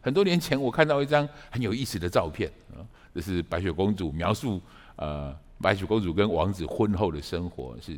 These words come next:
当然每一个人、每一个家庭都有柴米油盐的问题，每一个家庭、每一对情侣在终于步入了婚姻礼堂之后，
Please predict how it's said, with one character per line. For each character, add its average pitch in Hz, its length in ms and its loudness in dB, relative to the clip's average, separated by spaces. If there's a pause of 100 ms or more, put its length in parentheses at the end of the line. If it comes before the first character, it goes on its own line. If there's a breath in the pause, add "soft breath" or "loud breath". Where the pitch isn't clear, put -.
当 90 160 -4
然 80 240 -4
每 92 140 -4
一 170 60 -4
个 180 100 6
人、 113 280 2 (340 loud breath)
每 113 120 0
一 165 60 -2
个 175 120 8
家 135 240 2
庭 90 380 -2
都 131 120 2
有 92 160 4
柴 104 260 0
米 95 180 0
油 80 180 0
盐 80 160 -2
的 82 100 -6
问 85 200 -2
题， 78 320 -12
每 131 120 -2
一 214 40 0
个 226 120 4
家 185 220 0
庭、 110 240 -4 (240 loud breath)
每 139 160 -4
一 185 80 -6
对 202 220 0
情 156 380 -2
侣 165 160 -2 (220 loud breath)
在 185 140 2
终 226 420 2
于 117 200 2
步 185 300 -2
入 160 160 0
了 123 80 2
婚 170 200 0
姻 175 220 0
礼 82 140 -4
堂 87 240 -6
之 135 140 -6
后， 139 240 0